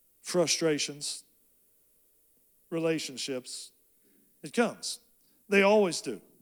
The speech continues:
They'll always come. The point isn't for us to escape those. The point is for us to understand I'm not deserted even in a deserted place. I'm not deserted even in a deserted place.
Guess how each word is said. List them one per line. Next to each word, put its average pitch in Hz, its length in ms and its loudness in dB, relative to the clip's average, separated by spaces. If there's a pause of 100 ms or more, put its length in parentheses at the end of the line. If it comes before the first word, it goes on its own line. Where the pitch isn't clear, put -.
(360)
They'll 226 120 8
always 214 420 4
come. - 280 -12 (640)
The - 80 -10
point 269 320 0
isn't 220 400 2
for 185 160 2
us 180 220 2
to 185 100 -2
escape - 560 0
those. 131 280 -4
The - 60 -14
point 240 380 -6
is 151 260 -4 (380)
for 196 140 0
us 165 100 0
to 240 100 -4
understand 180 480 -4
I'm 160 120 -10
not 175 220 -4
deserted 147 600 -4 (480)
even 165 240 -6
in 151 100 -8
a 139 80 -10
deserted 120 500 -8
place. - 520 -10 (1300)
I'm 247 140 0
not 226 240 2
deserted 170 480 -2
even 175 320 -4
in 160 140 -4
a 143 60 -6
deserted 135 500 -6 (340)
place. 104 580 -8